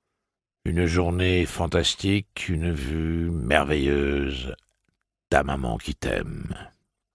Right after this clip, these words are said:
Delavan coucha la dernière tartine d'un stylo rageur, puis claqua son bloc aussi violemment que le permettait le coussinet des feuillets épaissis. « Bon, je crois que ça ira.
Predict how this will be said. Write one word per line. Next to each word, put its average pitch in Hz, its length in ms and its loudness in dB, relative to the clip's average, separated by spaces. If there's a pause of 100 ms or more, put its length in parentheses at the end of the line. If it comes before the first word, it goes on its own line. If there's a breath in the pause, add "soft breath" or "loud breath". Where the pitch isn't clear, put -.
(1200)
Delavan 82 560 0
coucha - 460 -2
la 64 140 2
dernière 64 400 0
tartine 76 480 -2
d'un 58 140 -2
stylo 65 380 -2
rageur, 76 600 0 (480 soft breath)
puis 92 320 0
claqua 80 400 -4
son - 300 -2
bloc 80 340 -2
aussi - 240 -4
violemment 82 480 0
que - 120 -8
le 64 120 -2
permettait 69 520 -4
le 60 120 -2
coussinet 76 500 -6
des 67 120 -6
feuillets 65 420 -6
épaissis. « - 680 -6 (2000)
Bon, 104 140 8 (640 loud breath)
je - 100 -12
crois - 160 -6
que - 80 -8
ça 62 120 -2
ira. 95 340 6